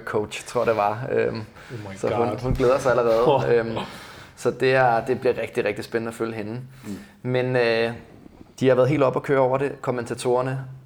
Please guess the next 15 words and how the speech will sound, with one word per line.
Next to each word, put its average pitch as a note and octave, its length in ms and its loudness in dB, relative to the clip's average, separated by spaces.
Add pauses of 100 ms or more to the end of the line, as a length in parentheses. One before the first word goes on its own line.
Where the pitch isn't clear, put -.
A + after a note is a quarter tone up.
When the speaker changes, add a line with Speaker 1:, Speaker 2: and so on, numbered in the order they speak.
(180)
Speaker 1:
The C3 80 0
first C#3 600 -2
woman, C#3 400 0 (360)
den B2 120 -10
første C3 340 -2
kvinde C3 380 -6 (320)
Speaker 3:
Ja. F2 80 -6
Speaker 1:
siden C#3+ 400 -2
Speaker 2:
Mm. A2+ 180 -8 (440)
Speaker 1:
to D3 220 -2
tusind C3 200 -4
og B2+ 60 -6
fjorten, B2+ 320 -2
Julie A#2+ 200 -4
Faucher, B2+ 380 -6